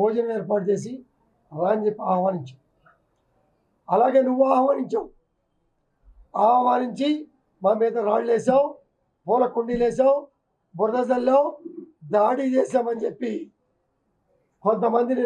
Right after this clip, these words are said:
నమ్మించి మోసపూరితమైనటువంటి ప్రకటనలు చేపించావు. తప్పును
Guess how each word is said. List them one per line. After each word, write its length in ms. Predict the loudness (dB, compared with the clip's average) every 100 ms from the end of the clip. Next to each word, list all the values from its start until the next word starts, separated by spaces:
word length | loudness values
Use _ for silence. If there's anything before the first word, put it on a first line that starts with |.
| -2
నమ్మించి 460 | 0 2 2 2 0 0 -10 -20 -20 _ _ _ _ _ _ _ _ _ _ -2
మోసపూరితమైనటువంటి 1600 | 2 2 2 0 0 -2 -4 -2 -2 0 2 0 -2 -4 -4 -6 -8 _ _ _ _ _ _ _ -2
ప్రకటనలు 540 | 0 2 2 4 4 4
చేపించావు. 480 | 2 2 0 0 0 -6 _ _ _ _ _ _ _ _ -20 -20 _ _ _ -20 _ -20 _ _ _ -20 -20 -20 -20 _ -20 -20 _ _ _
తప్పును 420 | 0 0 2 2